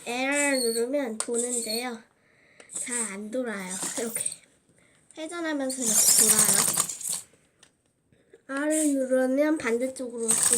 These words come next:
돌아요. 잘 안 돌아요, 그런데. 서버를 조금 해서. 위에는 이렇게, 아래는 마찬가지 이렇게 생겼습니다.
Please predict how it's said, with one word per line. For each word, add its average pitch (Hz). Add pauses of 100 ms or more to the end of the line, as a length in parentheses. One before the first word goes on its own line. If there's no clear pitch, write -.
돌아요. 233 (1600)
잘 254
안 220
돌아요, 240
그런데. 214 (1300)
서버를 254
조금 247
해서. 240 (1200)
위에는 285
이렇게, 277 (1160)
아래는 277
마찬가지 254
이렇게 269
생겼습니다. 233